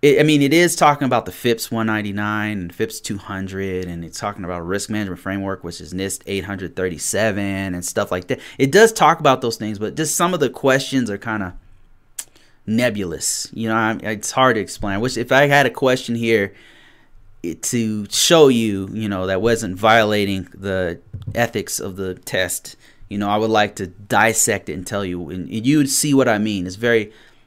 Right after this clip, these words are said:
it's very neb-, because they're trying to make it more of a comprehension type test rather than a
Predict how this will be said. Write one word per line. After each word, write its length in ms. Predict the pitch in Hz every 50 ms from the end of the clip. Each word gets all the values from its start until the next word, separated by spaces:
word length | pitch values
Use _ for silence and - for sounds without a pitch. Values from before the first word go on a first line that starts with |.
| _ _ _ - -
it's 160 | 151 135 113
very 180 | 135 170 165 156
neb-, 260 | 147 147 143 131 113
because 280 | 127 - - 180 156
they're 120 | 156 170 165
trying 440 | 165 - 180 165 165 165 160 156 143
to 580 | - 160 147 139 139 135 135 135 131 131 131
make 300 | 123 131 135 131 131 135
it 60 | 110
more 260 | 107 120 120 117 113 110
of 100 | 104 104
a 60 | 107
comprehension 840 | - - 120 117 110 - - 92 101 110 110 107 - - 101 98 90
type 300 | - - 95 87 78 -
test 460 | - - 92 90 87 - - - -
rather 320 | 87 98 95 90 90 90 90
than 220 | 90 90 87 87
a 240 | 87 85 85 82